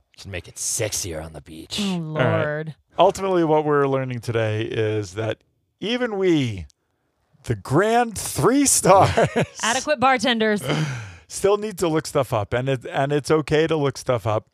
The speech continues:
Speaker 3: especially if, if you don't have the batch,
Speaker 1: Yeah.
Speaker 3: right? Like it, it, and i-, if you don't have the batch, that's the best time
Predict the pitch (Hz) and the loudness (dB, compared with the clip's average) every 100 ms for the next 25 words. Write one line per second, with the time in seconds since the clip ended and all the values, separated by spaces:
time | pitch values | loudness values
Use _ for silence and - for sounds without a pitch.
0 | _ _ _ _ _ _ - 156 131 185 | _ _ _ _ _ _ -6 -2 2 2
1 | 175 175 147 143 123 - _ - 117 - | 2 0 0 0 -2 -6 _ -4 -4 -6
2 | _ - - 120 117 107 120 120 107 107 | _ -12 -8 -4 -4 0 0 0 -2 -2
3 | 98 90 - - - - - - _ - | -2 -6 -8 -8 -10 -10 -12 -12 _ -8
4 | 110 95 120 120 120 - 110 127 - 135 | -4 0 2 2 0 -2 -4 -4 -4 -4
5 | 131 - 117 113 110 - _ - 143 113 | -4 -4 -4 -4 -8 -14 _ -10 -10 _
6 | 139 113 131 - 160 170 160 139 113 107 | -6 -4 -6 -2 0 2 0 0 -2 -2
7 | 123 117 - 156 160 196 190 107 - 165 | 0 0 -2 -6 -4 -2 -2 -2 -2 -2
8 | 139 - 101 110 - | -2 -8 -10 -12 -12